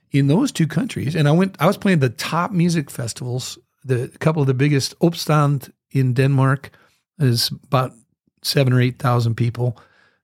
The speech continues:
Um, Flevo Festival in Holland, I played there on the big stage, and that was, uh,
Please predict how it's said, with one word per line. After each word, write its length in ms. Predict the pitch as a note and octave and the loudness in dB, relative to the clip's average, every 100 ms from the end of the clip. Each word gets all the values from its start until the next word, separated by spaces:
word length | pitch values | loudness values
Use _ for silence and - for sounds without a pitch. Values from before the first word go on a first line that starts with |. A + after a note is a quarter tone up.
| - | -2
Um, 480 | A#2+ A#2 A#2 A#2 A#2 | 2 2 2 0 -4
Flevo 460 | - C#3+ C#3 C3+ | -2 2 2 2
Festival 480 | - B2 - C3 A#2+ | 2 0 0 0 0
in 60 | G#2+ | 0
Holland, 580 | - A2+ A#2 A#2+ A#2+ - | 0 -2 0 -2 -2 -4
I 60 | |
played 420 | A2 - B2 A#2+ A#2 | -6 0 0 0 2
there 280 | A#2 A#2+ | 4 4
on 80 | A#2+ | 4
the 80 | A#2+ | 2
big 180 | A#2+ A#2+ | 0 -2
stage, 460 | - B2 A#2+ A#2 | -2 0 0 -2
and 100 | B2+ | -2
that 160 | A#2 A#2+ | 0 0
was, 220 | A#2+ A2+ | -2 -2
uh, 260 | A#2+ A#2+ | -2 -2